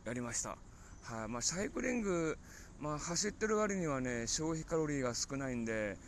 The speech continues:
もっとガンガンガンガン飛ばして練習やりたいんですけれど、まあね、あとコースを考えないとね、あの、歩行者、あと車、あと他の自転車もいるんで、一応河川敷のコース、河川敷はね、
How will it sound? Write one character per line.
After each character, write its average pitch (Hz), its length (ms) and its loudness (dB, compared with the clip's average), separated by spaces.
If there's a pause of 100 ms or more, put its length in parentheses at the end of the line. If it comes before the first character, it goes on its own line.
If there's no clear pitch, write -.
(200)
も 139 120 -2
っ - 20 -2
と 131 100 -2
ガ 143 140 0
ン 143 60 -2
ガ 127 100 -2
ン 113 80 -4
ガ 135 80 -2
ン 131 100 -2
ガ 117 100 -4
ン 104 60 -6
飛 143 180 -2
ば 139 140 2
し - 100 4
て 135 360 4 (400)
練 139 180 2
習 135 160 2
や 127 100 4
り 131 120 0
た 143 140 2
い 143 40 2
ん 139 60 2
で 147 80 2
す - 80 -2
け 123 80 -4
れ 120 80 2
ど、 131 300 2 (380)
ま 180 140 4
あ 180 60 6
ね、 180 100 4
あ 139 160 2
と 135 80 -4
コ 240 240 2
ー 233 40 2
ス 202 140 4
を 165 80 6
考 170 300 0
え 175 140 4
な 196 120 4
い 196 40 0
と 160 120 0
ね、 160 460 2 (300)
あ 131 160 0
の、 120 280 2
歩 123 200 -2
行 135 260 2
者、 127 420 2
あ 123 80 -2
と 120 140 -4
車、 123 680 0 (300)
あ 117 100 -6
と 120 100 -6
他 131 220 -2
の 131 100 0
自 127 140 -2
転 131 200 2
車 127 140 2
も 120 140 0
い 120 60 -2
る 123 120 0
ん 120 140 0
で、 117 340 2 (260)
一 127 160 -2
応 127 60 0
河 156 180 -2
川 196 260 4
敷 185 260 -4
の 185 300 -2
コ 180 160 -2
ー 170 40 -4
ス、 135 340 -4 (420)
河 170 140 2
川 226 200 4
敷 233 200 -2
は 226 160 6
ね、 143 240 2